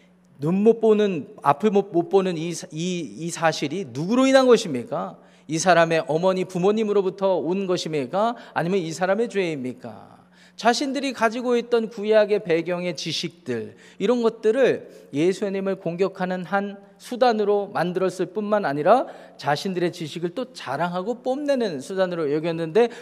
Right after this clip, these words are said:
우리 주님께서는 어떻게 하셨습니까? 그 맹인을 고치셨습니다. 고치셨습니다. 이쯤 되면은 야, 지식이 많이 있다고 해도 소용없구나 이런 생각과 동시에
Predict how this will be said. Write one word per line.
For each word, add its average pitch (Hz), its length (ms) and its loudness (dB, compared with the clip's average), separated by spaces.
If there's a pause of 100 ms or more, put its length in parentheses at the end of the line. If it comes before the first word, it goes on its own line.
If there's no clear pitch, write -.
우리 196 160 2
주님께서는 180 520 4
어떻게 156 260 2
하셨습니까? 143 640 2 (320)
그 - 100 2
맹인을 233 800 6
고치셨습니다. 139 1040 -2 (200)
고치셨습니다. 185 760 -10 (1500)
이쯤 196 280 2
되면은 220 720 8
야, 147 240 -2
지식이 190 520 -2
많이 127 880 0
있다고 214 400 2
해도 214 680 2
소용없구나 180 800 4
이런 190 260 2
생각과 196 500 0
동시에 151 680 -2